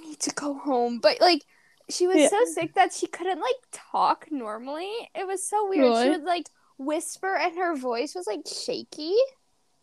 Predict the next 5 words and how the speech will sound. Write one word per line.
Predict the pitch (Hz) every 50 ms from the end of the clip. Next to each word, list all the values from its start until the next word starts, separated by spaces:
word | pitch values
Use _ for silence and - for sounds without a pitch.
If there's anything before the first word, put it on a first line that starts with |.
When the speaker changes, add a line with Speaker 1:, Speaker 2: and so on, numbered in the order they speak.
| _ _ _ _ _ _ _ _ _ _ _ _ _ _ -
Speaker 2:
I | - 262 277
don't | 302 349 403 440 466 466 440 381 294 - - -
even | 220 220 233
really | 247 247 240 233 233 226 226 226 214
remember. | 226 240 226 214 208 208 208 214 214 214 220 220 240 269